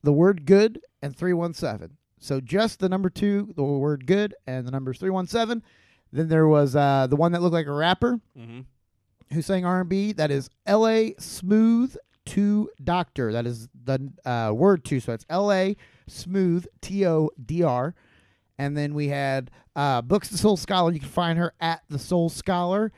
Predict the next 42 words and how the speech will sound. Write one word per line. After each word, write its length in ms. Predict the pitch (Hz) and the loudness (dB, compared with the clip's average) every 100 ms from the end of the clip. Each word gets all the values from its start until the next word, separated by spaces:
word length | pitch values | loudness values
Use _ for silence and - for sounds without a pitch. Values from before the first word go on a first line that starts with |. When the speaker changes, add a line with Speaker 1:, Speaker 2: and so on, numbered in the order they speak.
| _ _ - | _ _ -10
Speaker 1:
And 320 | 143 147 143 | -4 -2 0
the 200 | 143 139 | 2 4
host 280 | 160 220 - | 4 4 2
of 60 | 180 | -4
the 80 | |
evening, 560 | 185 185 185 185 180 151 | -2 -2 0 -2 -2 -2
uh, 240 | 151 143 135 | 0 2 4
Will, 460 | 156 190 208 226 | 6 6 4 0
is, 240 | - 127 127 | -6 -6 -4
uh, 380 | 120 107 92 110 | -4 -4 -8 -14
Just 400 | - 185 190 - - | -4 -2 -2 -4 -14
Will 480 | 143 165 180 180 180 _ | 0 2 4 2 -2 _
Poetry, 480 | 165 185 196 - 214 | 0 0 0 -4 -2
no 100 | 165 | -2
T 380 | 151 - 175 165 | -2 -4 -6 -4
in 80 | 143 | -4
Just. 340 | 147 180 - | -2 -4 -6
So 100 | 147 | -10
J 240 | 120 156 170 | -6 -2 0
U 200 | 180 175 | 2 0
S, 240 | 196 - - - | -2 -10 -20 -8
Will, 380 | 135 165 190 190 | 0 0 0 -2
W 340 | 135 131 135 | -4 -4 -6
I 220 | 135 139 | -6 -8
L 240 | 139 139 131 | -6 -8 -8
L, 280 | 175 180 190 | -6 -4 -4
and 200 | 127 117 | -6 -6
Poetry. 600 | 165 196 - 226 269 254 - _ _ _ - | -4 -4 -6 -8 -8 -10 -16 _ _ _ -6
And 240 | 151 147 | -4 -2
then, 400 | 143 143 139 143 | -2 0 -2 -6
um, 640 | 135 127 120 101 87 71 _ _ _ _ _ _ _ _ _ _ - - | -6 -4 -2 -4 -10 -18 _ _ _ _ _ _ _ _ _ _ -20 -8
The 160 | 156 | -4
Greenhouse 460 | 139 170 175 165 - | 0 0 0 0 -4
Effect, 360 | - 160 151 143 | -2 -2 0 -4
you 60 | |
can 140 | 135 135 | -10 -4
follow 260 | 143 139 | -2 0
them 240 | 131 131 120 143 | 0 -2 -4 -6
at 340 | 143 156 - - | -4 -6 -12 -16
The 320 | 117 117 131 | -8 -2 -2
Greenhouse 580 | 117 131 127 127 113 - 131 | -2 -4 -4 -6 -8 -10 -18
Effect, 500 | - 160 156 _ | -6 -4 -4 _